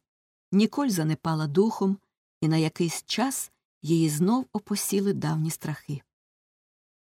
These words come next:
Вона не знала, що замишляє Дік,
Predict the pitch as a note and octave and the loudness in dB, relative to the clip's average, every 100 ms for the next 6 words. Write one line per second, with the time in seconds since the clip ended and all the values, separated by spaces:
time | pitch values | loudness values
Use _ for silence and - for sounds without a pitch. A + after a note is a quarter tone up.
0 | - F3+ G3 A3 A3 G#3 F3 G3+ F#3+ A3 | 0 4 4 4 2 -2 2 2 2 2
1 | B3+ G#3+ - - A#3+ G#3+ G#3+ - A3+ A3 | 0 -2 -4 -2 0 2 0 0 -2 0
2 | F3+ G3+ - | 0 -2 -4